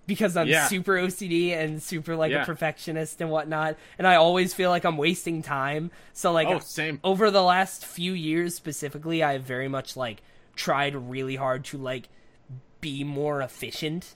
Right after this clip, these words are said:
Speaker 1: in everything
Speaker 2: Mm-hmm.
Speaker 1: that I do. And I, like, take some steps forward, but then I always, like, I end up taking some steps backwards. It's always, like,
Speaker 2: Yeah.
Speaker 1: I can never get exactly to where I wanna go. You know what I mean?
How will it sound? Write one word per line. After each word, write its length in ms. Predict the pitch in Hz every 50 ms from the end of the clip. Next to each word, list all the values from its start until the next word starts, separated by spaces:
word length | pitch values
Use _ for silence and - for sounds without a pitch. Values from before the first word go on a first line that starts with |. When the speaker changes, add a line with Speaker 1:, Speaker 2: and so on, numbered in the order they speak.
| _ -
Speaker 1:
in 160 | 180 175 170
everything 540 | 139 151 160 147 143 143 147 143 147 151 143
Speaker 2:
Mm-hmm. 80 | 147 135
Speaker 1:
that 100 | 147 139
I 100 | 139 135 135
do. 340 | 131 127 123 131 143 160 - - - - - - - - _ -
And 120 | 202 214
I, 140 | 214 220 233
like, 360 | 226 233 233 220 214 - - - - - - - - - - - - - -
take 180 | 370 359 339
some 220 | - - 349 339 339
steps 260 | 330 330 302 302 - -
forward, 400 | - 294 311 302 294 294 277 277
but 100 | 240 240
then 120 | 240 240
I 80 | 240 247
always, 220 | 247 240 240 233
like, 260 | 233 233 220 185 - - -
I 140 | 170 180 190
end 140 | 190 202 202
up 140 | 196 185 -
taking 220 | 202 190 180 180
some 160 | - 196 185
steps 260 | 185 196 185 170 147
backwards. 580 | 139 151 151 160 - - 160 156 156 156 147 160
It's 140 | 165 - 240
always, 320 | 247 254 254 240 226 185
like, 280 | 196 190 180 165 156 107
Speaker 2:
Yeah. 60 | 107 -
Speaker 1:
I 60 | 160
can 140 | - 190 190
never 200 | 202 202 190 170
get 160 | 156 170 160
exactly 400 | 147 147 151 143 143 139 156 151
to 80 | 147 143
where 120 | 143 139
I 60 | 131
wanna 260 | 127 127 123 123 117
go. 340 | 113 120 107 107 104 120 131 - _ _ _ _ -
You 100 | 147 156
know 80 | 156 151 151
what 80 | 156
I 60 | 156
mean? 300 | 151 156 156 151 160 170